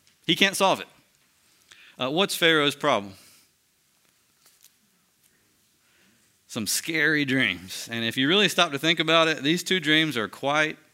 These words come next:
frightening, aren't they? Uh, they're, they're almost grotesque in their imagery. Uh, the, the seven cows, uh, meet the seven cows. Uh, seven are fat, seven are thin, seven are beautiful, seven are ugly.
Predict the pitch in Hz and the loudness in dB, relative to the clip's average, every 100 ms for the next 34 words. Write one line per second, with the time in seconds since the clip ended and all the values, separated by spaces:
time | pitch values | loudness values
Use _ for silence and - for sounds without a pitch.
0 | _ _ - 160 147 104 110 143 117 92 | _ _ -2 0 0 -4 -4 -4 -6 -10
1 | - _ _ _ _ _ - _ - 107 | -14 _ _ _ _ _ -20 _ -12 -8
2 | 104 113 117 120 123 156 143 131 110 143 | -6 -6 -4 -4 -2 0 0 -2 -2 0
3 | 147 - 151 156 - - - - _ 135 | 0 -2 -2 -2 -2 -8 -10 -20 _ -6
4 | 127 120 120 117 147 147 98 92 92 - | -4 0 0 -2 -2 -2 -4 -8 -12 -18
5 | _ _ _ _ _ _ 110 104 101 104 | _ _ _ _ _ _ -8 -6 -6 -8
6 | 98 110 110 - 151 151 139 123 - _ | -8 -10 -8 -2 0 2 0 -2 -6 _
7 | _ _ _ - 156 156 117 90 - - | _ _ _ -2 0 2 -2 -4 -8 -8
8 | - - 117 104 110 135 156 139 - 123 | -8 -10 -6 -6 -2 0 0 0 -8 -6
9 | - 151 139 131 123 160 131 92 - - | -2 0 0 -2 0 2 2 -2 -10 -10
10 | 113 101 - 151 147 139 127 110 - - | -8 -6 -2 0 0 -2 -4 -6 -6 0
11 | 160 170 - _ - 143 147 147 143 127 | 2 0 -4 _ -8 -2 0 0 -2 -4
12 | 165 170 123 95 - 127 131 139 135 131 | 0 2 0 -4 -6 -4 -2 -2 -4 -6
13 | 117 147 160 165 156 - 147 151 151 151 | -2 -2 -2 -4 -6 -4 -4 -2 -2 -4
14 | 143 151 170 123 92 | -2 -2 -2 -4 -6